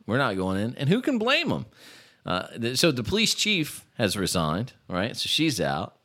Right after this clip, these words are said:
'cause she says, "Well, I'm white, so I probably shouldn't work here anymore," which is totally what's going on. And now the, uh, the new interim police chief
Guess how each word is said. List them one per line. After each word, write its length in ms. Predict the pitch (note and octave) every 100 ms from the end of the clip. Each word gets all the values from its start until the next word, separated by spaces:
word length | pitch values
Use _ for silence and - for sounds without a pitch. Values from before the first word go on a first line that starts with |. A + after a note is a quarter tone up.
| _
'cause 140 | - F2
she 140 | F#2+
says, 300 | - F2 E2
"Well, 120 | F#2
I'm 200 | A2 G#2+
white, 420 | E2 E2 G2 -
so 160 | - E2+
I 40 |
probably 280 | F2 F#2 E2
shouldn't 300 | - E2+ D2+
work 200 | D2+ D#2
here 120 | D2+
anymore," 380 | D2+ D2 D#2+ F2
which 160 | - C#3
is 140 | A2
totally 320 | - D3 G2
what's 180 | D#2+ C#2
going 220 | E2 D#2+
on. 240 | D#2+ F#2+ D3 - - - - _
And 320 | A#2+ A#2+ A#2+
now 160 | C3 C#3
the, 200 | B2+ A2+ -
uh, 140 | G#2+
the 200 | G#2+ G#2
new 180 | C3 C3+
interim 480 | A#2 D#3 D3 C3 G2
police 260 | F#2+ F2
chief 380 | - F2 A#2+ -